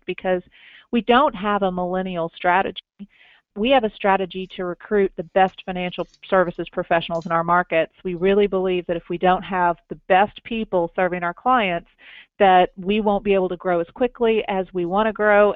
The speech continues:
and then our shareholders won't win. And so our strategy has always been,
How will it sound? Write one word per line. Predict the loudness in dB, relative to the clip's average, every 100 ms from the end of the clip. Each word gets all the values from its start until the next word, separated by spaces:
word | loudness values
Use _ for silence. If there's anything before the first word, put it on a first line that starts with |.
| -4
and | -10 -10 -12 -6 0
then | 2
our | 2
shareholders | 2 2 2 0 -2
won't | -4 -4
win. | -4 -4
And | -4 0
so | 0
our | 0
strategy | 0 0 0 -6
has | -6 -2
always | 0 0 -2
been, | -2 -2 -2